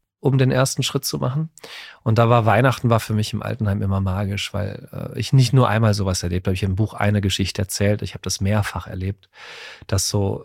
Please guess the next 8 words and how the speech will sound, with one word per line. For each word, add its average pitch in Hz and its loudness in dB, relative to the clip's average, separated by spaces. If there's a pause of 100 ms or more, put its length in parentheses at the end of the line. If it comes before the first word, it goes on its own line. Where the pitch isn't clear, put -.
Weihnachten 104 0
die 98 0
Menschen 101 -2
irgendwie 117 0
so 120 -2
öffnet 156 -2
und 107 -2
so 151 0